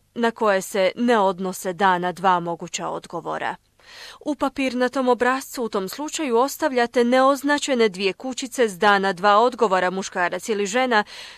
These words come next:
te u kategoriji drugo ručno upisujete svoj odgovor.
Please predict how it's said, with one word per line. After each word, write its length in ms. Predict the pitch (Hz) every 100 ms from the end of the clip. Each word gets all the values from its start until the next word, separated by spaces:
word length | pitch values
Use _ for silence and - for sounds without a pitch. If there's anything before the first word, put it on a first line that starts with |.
| -
te 120 | 320
u 80 | 294
kategoriji 640 | 277 - 233 254 311 311
drugo 520 | 208 269 330 233 180 - -
ručno 520 | 220 254 - 330 320
upisujete 640 | - 240 220 220 190 202
svoj 300 | 190 190 180
odgovor. 540 | 160 165 - 170 165